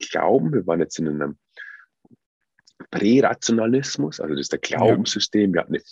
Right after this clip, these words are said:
Speaker 1: Vorstellung von Gott, von wie die Welt ist, was passiert. Dann kommt der Rationalismus, der hat gesagt, das ist alles Bullshit.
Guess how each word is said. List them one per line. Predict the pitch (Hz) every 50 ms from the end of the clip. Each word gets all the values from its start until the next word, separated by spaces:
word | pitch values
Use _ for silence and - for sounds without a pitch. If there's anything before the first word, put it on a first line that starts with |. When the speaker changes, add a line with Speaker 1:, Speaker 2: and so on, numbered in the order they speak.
| -
Speaker 1:
Vorstellung | - 135 135 135 135 131 - - 123 113 113 113 110
von | 113 - 104 101
Gott, | - 98 104 - _ _ - _ _ _ - _ _ _ _ -
von | - 95 95 95 95 98 95 _ _ _ _ _ _ _ _
wie | - 98 101 92
die | 95 90
Welt | 98 101 101 101 101 -
ist, | 98 101 101 - - - _ - _
was | - - - - 87 82 -
passiert. | - - - - - - 101 101 104 101 - - _ _ _ _ _ _ _ _ _ _ -
Dann | - 82 95 98
kommt | - 95 82
der | 87 85
Rationalismus, | - - - - 139 131 123 127 123 - - 123 117 -
der | - -
hat | -
gesagt, | - - - - -
das | 82 76
ist | -
alles | - - 160 -
Bullshit. | - 139 143 139 - - - -